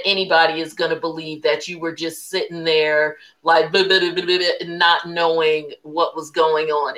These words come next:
especially when she said, her, remember at one point she said herself he was dropping thousands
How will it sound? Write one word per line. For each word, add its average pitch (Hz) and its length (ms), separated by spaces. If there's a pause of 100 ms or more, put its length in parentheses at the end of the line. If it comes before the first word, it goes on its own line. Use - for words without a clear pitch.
especially 214 840
when 170 360 (500)
she 240 400
said, 190 360
her, - 180
remember 220 380
at 185 180
one 226 220
point 202 200
she 220 200
said 180 240
herself 180 440
he 214 140
was 170 180
dropping 170 440
thousands 170 600